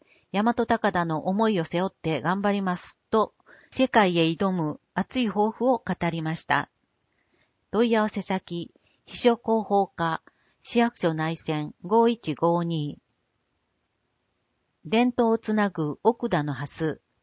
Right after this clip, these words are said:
七月七日火曜、奥田のハス取り行事。七月七日、室町時代から連綿と続く奥田のハス取り行事が今年も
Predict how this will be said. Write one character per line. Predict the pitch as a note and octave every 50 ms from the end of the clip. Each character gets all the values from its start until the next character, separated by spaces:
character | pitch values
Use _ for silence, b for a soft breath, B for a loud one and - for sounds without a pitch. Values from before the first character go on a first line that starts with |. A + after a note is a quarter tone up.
| _ _ _ _ _ _
七 | - F#3 G#3+ A3+ B3 A#3+
月 | A3+ A#3+ A#3+ - - F3 D3+
七 | D3+ D#3+ E3 F3 F#3+ F3+
日 | - - F3 E3+ D#3+ -
火 | - E3+ F3+
曜、 | G3+ A3+ A3 F#3+ D3+ C#3 - - _ _ _ -
奥 | - B3 - -
田 | G#3+ F3+ D3+
の | C#3+ C#3+
ハ | C3 D#3 F3+
ス | - -
取 | _ - A3+ A3
り | A3 G3+
行 | A3+ G#3+ G3 F3 D#3+
事。 | - - - D3 C3 - - _ _ _ _ _ _ _ _ _ _ _ _ _ _ _ -
七 | F#3 G#3+ A#3 B3 A#3+
月 | A3+ A#3+ - - F3+
七 | D#3+ E3 E3 E3+ E3+ D#3+
日、 | - - D#3 D#3 D#3 - - _ _ _ _ _ _ -
室 | F#3+ G#3+ A#3+
町 | A#3+ B3+ C4 - - A#3
時 | A3 A3+
代 | A3+ A3 G3 E3+ -
か | _ E3 D#3+
ら | E3 D#3 D3+ D3+ - -
連 | C#3 F3 G#3+ A#3 A#3
綿 | A#3+ B3 A#3+ A#3+ A#3+
と | - F#3
続 | - - D#3+ D3 E3 D#3
く | - - D#3 D#3 D#3 - _ _ _ _ _
奥 | - G#3+ A#3+ - B3 G3+
田 | F#3 E3+
の | E3 D3+ C#3
ハ | C3+ E3 G3
ス | G#3 -
取 | _ B3+ B3 A#3+ G#3
り | A3
行 | A#3 A3 G#3 -
事 | - D3+
が | - D#3 D3+ D#3 E3 - b b b b b b
今 | - G#3 -
年 | - A#3+ - - G#3+
も | A3 A3+ A3